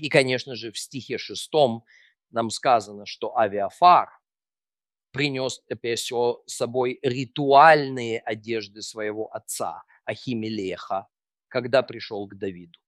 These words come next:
Одним из указаний в Священном Писании, помогающим определить, использовались ли Урим и Туммим,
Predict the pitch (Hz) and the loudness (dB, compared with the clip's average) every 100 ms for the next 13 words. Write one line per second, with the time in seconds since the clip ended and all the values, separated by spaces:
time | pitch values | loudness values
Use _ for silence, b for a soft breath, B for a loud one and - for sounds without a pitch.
0 | _ _ _ _ _ _ _ _ _ _ | _ _ _ _ _ _ _ _ _ _
1 | _ _ - 127 131 214 220 185 147 156 | _ _ 2 2 6 4 4 0 -6 -6
2 | 131 156 120 131 98 90 92 - - 120 | -2 0 2 0 -2 -6 -14 -16 -14 -12
3 | - 123 113 107 - 110 - 135 131 120 | -8 -6 -6 -10 -12 -6 0 0 0 -6
4 | 117 _ _ - 123 120 123 156 196 214 | -10 _ _ -2 0 0 6 8 10 6
5 | 170 - 135 147 127 143 135 117 139 139 | -2 -8 -6 -4 -4 -4 -10 -10 -10 -8
6 | 107 90 b b 135 120 - 165 151 123 | -8 -10 b b -12 -10 -2 -2 -2 -6
7 | 117 117 117 110 - _ 117 117 123 - | -8 -8 -10 -14 -16 _ -10 -6 -6 -6
8 | 113 110 117 110 - 107 - 135 110 104 | -6 -4 -6 -8 -10 -14 -8 -6 -4 -6
9 | 107 110 104 | -6 -6 -8